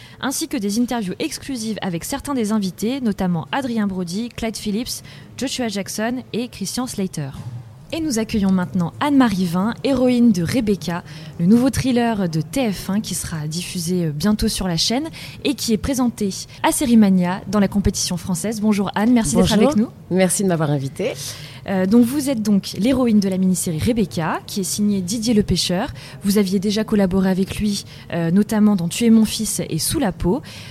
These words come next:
Speaker 1: Euh, j'imagine que vous n'avez pas hésité à, à retravailler avec lui pour Rebecca. Est-ce que ça vous a mis en confiance pour jouer dans la série ?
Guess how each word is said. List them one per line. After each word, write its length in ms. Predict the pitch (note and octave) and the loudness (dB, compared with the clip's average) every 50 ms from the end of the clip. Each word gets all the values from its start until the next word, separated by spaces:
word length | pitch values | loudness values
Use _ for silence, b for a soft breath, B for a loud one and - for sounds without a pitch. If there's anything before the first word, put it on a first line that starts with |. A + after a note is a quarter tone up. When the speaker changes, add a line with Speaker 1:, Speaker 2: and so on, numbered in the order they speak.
| B B B | B B B
Speaker 1:
Euh, 340 | F#3+ F3+ F3 E3+ E3+ E3 E3+ | -2 -2 0 0 0 2 2
j'imagine 400 | F3 E3+ G3+ G3 F#3+ F#3 F#3+ A#3 | 4 4 6 6 6 6 4 2
que 80 | G#3 A3 | 2 2
vous 100 | F#3 F#3 | 2 2
n'avez 160 | F#3 F3+ F3 | 2 2 2
pas 140 | - F3+ - - | 0 -2 -2 0
hésité 560 | G#3 G#3 F#3+ G#3+ G#3 - - A3 A3+ A3+ G#3+ | 0 0 2 0 -2 0 2 4 4 4 4
à, 80 | F#3+ - | 4 2
à 120 | - F#3+ | 0 0
retravailler 480 | F#3 G3 - - G#3 F#3 F#3 F#3 F#3+ G#3 | 0 0 0 0 -2 0 0 0 0 0
avec 220 | G3 F#3 F3 - | -2 -2 -4 -4
lui 100 | - A3+ | -4 -6
pour 160 | - - G3 | -4 -2 -2
Rebecca. 380 | E3+ F#3 F3+ F3+ E3+ - G#3+ A3+ | 0 0 0 0 -2 -2 -2 -2
Est-ce 100 | B3+ - | -2 -2
que 80 | - A3 | -4 -4
ça 120 | - G3+ | -2 -2
vous 160 | F#3 F3+ F3+ | -2 0 0
a 60 | F#3 | 0
mis 100 | F3+ F3+ | 0 0
en 60 | F3 F3 | -2 -2
confiance 440 | - F#3+ G3 - - G3+ A3 A#3+ | -2 -4 -4 -2 -2 -2 -2 -2
pour 140 | - - G#3 | -2 -4 -2
jouer 100 | F#3 G3 | -2 -2
dans 100 | F3+ F#3+ | -2 -2
la 80 | F#3 F3+ | -4 -4
série ? 300 | F3 - F#3 E3+ G3 | -4 -6 -6 -6 -8